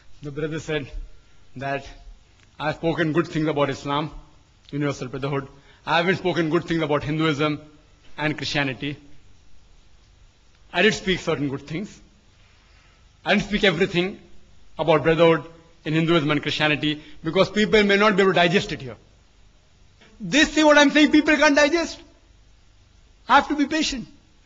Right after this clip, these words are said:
I know Christianity, I've studied the Bible, I've studied the Hindu scriptures. If I speak on that, I'm not here to create a rift.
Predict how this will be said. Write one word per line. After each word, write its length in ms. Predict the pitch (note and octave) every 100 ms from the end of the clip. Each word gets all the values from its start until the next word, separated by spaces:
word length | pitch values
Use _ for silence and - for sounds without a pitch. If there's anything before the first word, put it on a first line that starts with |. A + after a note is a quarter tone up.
| _ - - _ _ -
I 200 | A#3 C4+
know 180 | C#4 D4+
Christianity, 580 | A3+ A#3+ A3 F#3 G#3
I've 180 | G#3 F#3+
studied 280 | - F#3+ F3
the 80 | D#3+
Bible, 320 | C3+ B2+ D#3+ - - _ _ _ _ _ _ -
I've 160 | F3
studied 220 | G3 G3+ F3
the 60 |
Hindu 200 | E3+ D#3
scriptures. 540 | - C#3+ - D#3 G#3 - _ - -
If 180 | C4 C#4
I 80 | C4
speak 320 | - D4+ D4
on 160 | C4
that, 360 | A#3+ B3+ - -
I'm 180 | A3+ C4
not 200 | E4 D#4+
here 160 | C4+ C#4+
to 120 | C#4
create 360 | - B3+ C#4 B3
a 80 |
rift. 320 | G#3+ C4 -